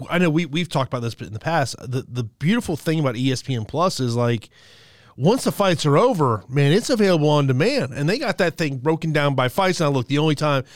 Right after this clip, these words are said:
the only bad part when it's broken down by fights is when you see how long that <laughs> video is, you know exactly what likely happened in, in that fight.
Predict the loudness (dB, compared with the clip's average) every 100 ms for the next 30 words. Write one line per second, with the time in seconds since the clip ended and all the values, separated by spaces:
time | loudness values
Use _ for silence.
0 | -6 0 2 2 2 0 0 0 0 0
1 | 0 0 0 0 0 0 0 -2 0 -2
2 | -2 -4 -6 -8 -18 -20 -20 -4 -2 -2
3 | 0 0 0 2 2 2 2 2 2 2
4 | 2 2 0 0 -2 -4 -6 -8 -4 2
5 | 2 4 4 2 -2 -6 -4 -4 0 0
6 | 0 0 -2 0 -2 -2 -6 -6 -8 -8
7 | -4 -2 -2 -2 -4 -2 -2 -2